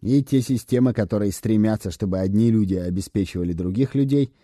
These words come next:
имеют лучшие шансы на выживание, чем те, в которых немногие пытаются контролировать других, создавая у них нехватку.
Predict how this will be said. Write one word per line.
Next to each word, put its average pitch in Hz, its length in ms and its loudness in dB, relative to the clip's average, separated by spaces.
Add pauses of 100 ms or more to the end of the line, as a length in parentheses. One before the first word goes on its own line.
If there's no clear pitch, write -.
(480)
имеют 143 340 4
лучшие 135 400 4
шансы 123 380 0
на 110 120 2
выживание, 92 680 -2 (200)
чем 101 220 -4
те, 131 160 0
в 123 60 -4
которых 104 380 -4
немногие 107 560 2
пытаются 90 420 -4
контролировать 90 600 -2
других, 92 340 -2
создавая 98 440 -2
у 110 40 0
них 110 200 -2
нехватку. 101 520 -6